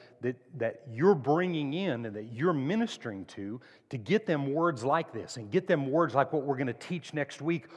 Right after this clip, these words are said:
on these five foundational truths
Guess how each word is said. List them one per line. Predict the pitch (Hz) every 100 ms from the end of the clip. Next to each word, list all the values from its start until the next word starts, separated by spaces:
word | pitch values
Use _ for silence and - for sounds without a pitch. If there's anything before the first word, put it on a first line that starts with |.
| - -
on | 160 170
these | 131 139
five | - - 156 156 156 107 - - - _ -
foundational | _ 175 156 139 156 175 - 131 113
truths | - - 196 185 127 135 113